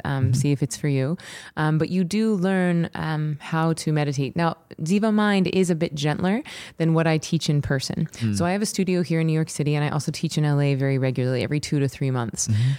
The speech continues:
Speaker 1: Um, and to find that is just ziva meditation dot com.
Speaker 2: Yeah.
Speaker 1: And the way those courses work is that people come, I do a free intro to meditation, which is anybody can come. You can meet me. You can see if you think I'm a ding dong head. Uh, you can ask
Speaker 2: Mm-hmm.
Speaker 1: any questions that you have.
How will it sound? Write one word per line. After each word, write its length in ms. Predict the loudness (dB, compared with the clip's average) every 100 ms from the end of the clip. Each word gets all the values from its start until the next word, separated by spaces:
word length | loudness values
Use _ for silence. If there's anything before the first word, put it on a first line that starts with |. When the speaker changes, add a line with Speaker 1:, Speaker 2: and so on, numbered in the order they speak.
| -2
Speaker 1:
Um, 260 | 0 0 0
and 280 | -2 0 0
to 80 | -2
find 260 | -2 0 2
that 100 | 2
is 80 | 0
just 160 | 0
ziva 220 | 0 0
meditation 580 | 2 0 0 -2 0 0
dot 180 | 2 0
com. 320 | 0 0 -2 -6 -10
Speaker 2:
Yeah. 180 | -6 -4 0
Speaker 1:
And 100 | 2
the 40 |
way 140 | 2 2
those 240 | 2 0
courses 380 | 0 0 2 2
work 220 | 2 2
is 60 | 0
that 100 | 0
people 240 | 0 0
come, 460 | -2 0 2 2 0 -4 _ _ _ _ _ _ _ -4
I 120 | -2
do 320 | 2 2 2 2
a 100 | 0
free 280 | 0 0
intro 380 | 2 0 0 0
to 60 | 0
meditation, 540 | 0 -2 -4 -4 -4
which 140 | -2 -2
is 140 | -2 0
anybody 340 | 0 2 0
can 160 | 0 -2
come. 340 | -2 -2 -2 -4 -8
You 100 | -6
can 100 | 0 2
meet 160 | 2
me. 160 | 2 2
You 60 |
can 140 | 2 0
see 140 | 0
if 40 | -2
you 60 |
think 140 | 0 0
I'm 80 |
a 40 | 2
ding 200 | 2 2
dong 180 | 2 2
head. 320 | 2 2 -2 -6 -16 -10
Uh, 240 | -2 0 2
you 80 | 2
can 100 | 0
ask 180 | 0 2
Speaker 2:
Mm-hmm. 80 |
Speaker 1:
any 100 | 0
questions 540 | 0 0 -2 0 2 2
that 120 | 0
you 100 | 0
have. 420 | 2 2 2 0